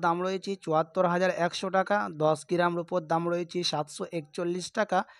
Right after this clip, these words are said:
এবং এক ভরি রুপোর দাম রয়েছে আজকের বাজার দরে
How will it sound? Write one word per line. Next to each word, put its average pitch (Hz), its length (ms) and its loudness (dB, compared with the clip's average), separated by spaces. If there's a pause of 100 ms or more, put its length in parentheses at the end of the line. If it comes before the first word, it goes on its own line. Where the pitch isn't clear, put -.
(220)
এবং 170 160 -2 (120)
এক 151 220 -2
ভরি 175 240 0
রুপোর 175 280 -2 (120)
দাম 156 180 2
রয়েছে 170 360 -2 (160)
আজকের 160 380 -2
বাজার 160 340 0
দরে 180 200 -2